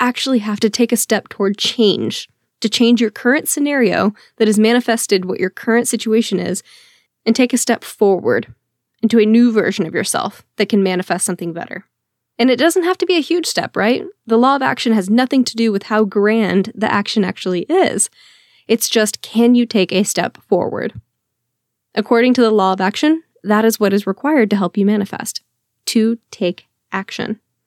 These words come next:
And the action required of you might be something that you're avoiding, something you're putting off, or something you're too afraid to try. So this law ends up blocking a lot of people that want to be comfortable or want to remain comfortable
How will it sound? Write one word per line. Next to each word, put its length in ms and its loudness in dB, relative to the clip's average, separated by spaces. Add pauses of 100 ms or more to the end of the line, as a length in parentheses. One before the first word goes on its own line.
(420)
And 100 2
the 140 -2
action 360 2
required 440 2
of 80 0
you 200 0
might 380 2
be 120 4
something 340 4
that 140 2
you're 100 2
avoiding, 800 0 (180)
something 340 2
you're 120 0
putting 400 -4
off, 460 0 (340)
or 80 0
something 320 2
you're 100 4
too 200 0
afraid 340 -2
to 100 -2
try. 540 -2 (800)
So 160 2
this 260 2
law 260 0
ends 220 4
up 140 -2
blocking 460 0
a 40 2
lot 300 2
of 140 -2
people 320 0
that 100 0
want 320 -4
to 80 -4
be 260 -4
comfortable 640 -8 (240)
or 80 0
want 200 0
to 80 0
remain 380 4
comfortable 520 -8